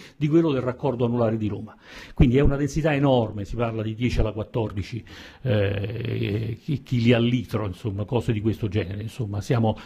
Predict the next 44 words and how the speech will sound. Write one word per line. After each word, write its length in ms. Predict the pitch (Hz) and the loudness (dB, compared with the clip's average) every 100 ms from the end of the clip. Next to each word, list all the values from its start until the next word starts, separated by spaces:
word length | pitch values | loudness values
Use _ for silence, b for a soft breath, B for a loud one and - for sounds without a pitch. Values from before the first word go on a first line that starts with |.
| B | B
siamo 240 | - 120 | 0 2
a 40 | 113 | 2
densità 460 | 120 117 139 156 | 0 0 -2 -2
che 140 | 143 120 | -2 -4
sono 240 | 123 113 | -4 -4
pari 260 | 117 147 139 | 2 2 2
a, 80 | 123 B B B - | -2 B B B 0
paragonabili 560 | 135 135 139 147 131 | 2 4 2 2 0
alla 80 | 123 | -2
densità 360 | 117 117 123 113 | -2 -4 -4 -4
del 120 | 107 | 2
protone. 400 | - 98 90 87 B B | 2 2 -8 -10 B B
Quindi 180 | - 165 | 2 4
ci 80 | 156 | 6
vuole 240 | 139 110 | 4 2
compattezza, 800 | - 240 - - 123 - 170 185 - _ _ - | 4 6 6 2 -4 -4 -8 -10 -14 _ _ 0
questi 180 | 160 - | 0 0
oggetti 320 | 135 139 131 | -2 -2 -2
molto 280 | 135 165 170 | -2 -2 0
compatti 500 | 175 185 220 226 151 | 0 2 2 2 -6
e 80 | 175 | -4
siano 300 | - 214 190 | 0 0 4
molto 260 | 202 - 180 | 4 4 4
veloci, 420 | 170 143 107 113 | 4 4 2 -4
che 80 | 110 | -4
viaggino 560 | 117 170 170 156 139 131 | 0 2 2 2 2 2
a 60 | |
velocità 540 | 117 131 123 143 151 143 | 2 0 2 0 0 0
prossima 400 | 139 131 - 123 | 0 0 0 0
alla 80 | 117 | 0
velocità 260 | 117 139 | 0 0
della 160 | 120 113 | 0 0
luce. 320 | 101 92 - B B B B | 2 0 -2 B B B B
A 80 | 143 | -4
questo 240 | 170 170 | -2 0
punto 300 | 196 247 - | 2 2 2
il 80 | 147 | -2
segnale 460 | - 165 180 196 202 | 2 2 4 4 4
emesso 420 | 220 285 - 185 | 4 2 0 -2
è 20 | |
un 100 | 151 | -2
segnale 400 | - 147 156 147 | 0 0 2 0
piuttosto 440 | - - 156 - 131 | 0 2 2 2 0
intenso, 720 | 120 123 92 98 165 180 | 0 -4 -6 -6 -6 -6